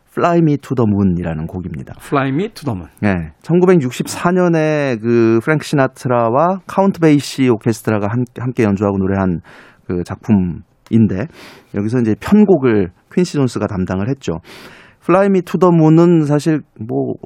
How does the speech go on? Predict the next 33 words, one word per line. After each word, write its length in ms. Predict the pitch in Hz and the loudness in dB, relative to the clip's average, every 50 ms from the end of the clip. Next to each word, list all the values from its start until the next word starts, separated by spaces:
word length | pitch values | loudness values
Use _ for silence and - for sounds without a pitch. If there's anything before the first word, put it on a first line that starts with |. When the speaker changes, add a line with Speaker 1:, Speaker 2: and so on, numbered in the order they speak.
| - | -20
Speaker 1:
수많은 540 | - - - - - 196 208 208 196 185 160 | -20 -20 -18 -6 0 2 2 4 4 2 2
가수들이 680 | 127 120 107 113 104 113 107 110 104 95 92 90 87 82 - _ _ _ _ | 2 0 -2 -2 -2 0 2 2 2 0 0 -2 -4 -6 -10 _ _ _ _
그 60 | - | -10
리메이크했던 880 | 87 80 76 82 95 110 107 101 - 104 98 - - 98 92 90 82 78 - - - _ _ | -8 -8 -6 -2 0 2 2 2 0 -2 -6 -2 -2 0 0 0 -2 -4 -8 -14 -20 _ _
작품인데 560 | - - 101 - - 101 92 90 95 120 127 104 | -8 -8 -6 -4 -2 -2 0 0 -2 -4 -4 -4
마타 360 | 98 101 117 - - 165 143 | -2 -4 -4 -4 -4 -2 -2
워드라는 960 | 139 139 139 123 131 131 127 123 123 120 120 120 120 117 117 113 110 107 104 95 | 0 0 0 0 0 0 0 0 0 0 0 0 2 2 2 4 2 2 0 0
작곡가가 540 | - 107 101 - 110 - 110 107 104 101 101 | -2 -6 -10 -10 -6 -4 -2 0 0 0 -2
쓴 480 | 98 - - 127 117 110 104 92 87 | -2 -4 -2 -2 0 0 0 -2 -4
곡이고 540 | 85 - 95 90 87 87 87 107 139 143 113 | -6 -8 -8 -8 -6 -6 -4 -2 -2 -2 -2
천구백오십사 720 | - - 143 147 147 147 123 104 110 - - - - 180 | -4 -6 -6 -4 -2 0 0 0 -2 -2 -6 -6 -2 2
년에 200 | 196 190 170 143 | 2 4 4 2
처음 280 | 120 - - 156 147 131 | 0 0 -2 -2 0 0
발표됐던 640 | 104 92 - - 104 95 92 - 95 87 85 76 - - - _ _ | 0 -2 -2 -2 -4 -4 -2 -4 -4 -4 -4 -6 -8 -12 -20 _ _
작품이에요. 480 | _ 101 98 - - 95 87 85 117 170 - 139 120 110 101 | _ -12 -12 -8 -6 -6 -4 -4 -4 -6 -6 -6 -6 -6 -4
Speaker 2:
네. 320 | 107 101 87 73 69 69 69 71 - - | -6 -6 -8 -10 -14 -18 -20 -20 -12 -6
Speaker 1:
원래 240 | 95 98 110 135 135 | -4 -2 -2 -2 -2
그 160 | - 131 131 | -2 -4 -4
제목이 540 | - - 117 113 120 117 117 131 139 135 - | -2 0 0 2 2 2 0 0 -2 -2 -2
In 180 | - 104 113 120 | 0 2 4 4
Other 220 | 127 131 120 127 | 4 4 2 2
Words, 380 | 110 101 101 98 92 87 - 78 | 2 0 0 -2 -2 -6 -8 -14
그러니까 220 | 85 92 92 101 98 - _ - | -18 -12 -10 -10 -10 -10 _ -10
뭐 180 | 87 85 80 78 - | -10 -10 -10 -12 -12
다른 260 | - - - 113 113 | -8 -2 0 2 4
말로 240 | 110 107 101 101 101 | 4 4 2 0 -2
하면 360 | 92 110 110 107 110 123 160 165 139 113 - - - 95 | 0 0 0 2 2 0 -2 -4 -6 -8 -8 -8 -8 -4
뭐 100 | 90 170 151 | -2 -2 0
이런, 280 | 101 113 131 123 104 - - - | 2 2 2 2 0 0 -4 -8
Speaker 2:
<laughs> 120 | - - | -2 0
Speaker 1:
이런 120 | 123 131 | 2 4
Speaker 2:
In 60 | 131 131 | 4 4
Speaker 1:
제목이었는데. 380 | 131 113 113 117 113 104 107 | 2 2 0 0 0 0 0